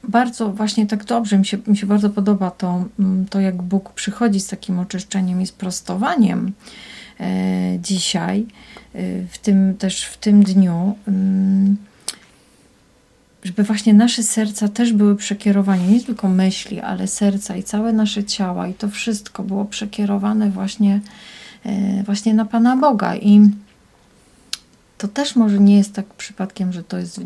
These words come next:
dzisiaj w Dzień Kobiet, bo my ciągle szukamy czegoś, mm, porównujemy się z kimś, ym, szukamy też pomysłu na siebie, na swoją kobiecość, ym.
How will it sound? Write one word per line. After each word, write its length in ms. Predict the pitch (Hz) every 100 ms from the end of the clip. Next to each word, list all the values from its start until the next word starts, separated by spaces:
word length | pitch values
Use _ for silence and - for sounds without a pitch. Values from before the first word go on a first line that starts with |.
| 185
dzisiaj 320 | 190 - 180
w 80 | 175
Dzień 280 | 196 180
Kobiet, 640 | 170 - 170 175 156 - - -
bo 180 | 196 190
my 160 | 196
ciągle 360 | 202 220 214 202
szukamy 540 | - 196 - 185 185
czegoś, 540 | 190 185 175 180 185 - - - - - - -
mm, 720 | 185 180 180 175 175 175 175 175 _ _
porównujemy 720 | 190 190 196 190 185 185 180
się 200 | 175 -
z 160 | 175 -
kimś, 720 | - - 180 175 175 175 -
ym, 680 | - 180 180 180 180 180 180 _ - - - - -
szukamy 420 | - 202 202 185 185
też 160 | 180
pomysłu 520 | - 185 175 170 -
na 180 | 185 180
siebie, 580 | 196 - 190 180 185 175
na 120 | 185
swoją 360 | 185 - 180 180
kobiecość, 1300 | - 175 - 185 185 - 185 175 175 - - - - _
ym. 540 | 190 185 185 185 185